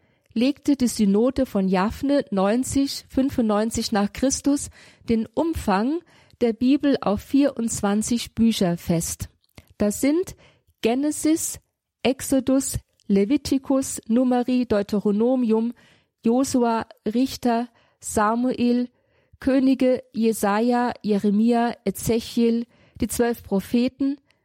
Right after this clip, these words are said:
Psalmen, Hiob, Sprüche, Ruth, das Hohelied,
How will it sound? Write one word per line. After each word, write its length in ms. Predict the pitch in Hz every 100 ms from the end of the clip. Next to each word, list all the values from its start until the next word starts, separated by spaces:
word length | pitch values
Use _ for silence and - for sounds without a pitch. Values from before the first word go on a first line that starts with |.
| _ -
Psalmen, 720 | - 208 214 247 254 262 233 -
Hiob, 400 | 233 247 240 - - -
Sprüche, 680 | - - 269 285 - 262 247 -
Ruth, 500 | 214 254 285 - - _ _ _ _ _ -
das 220 | 220 -
Hohelied, 640 | 220 214 220 269 294 -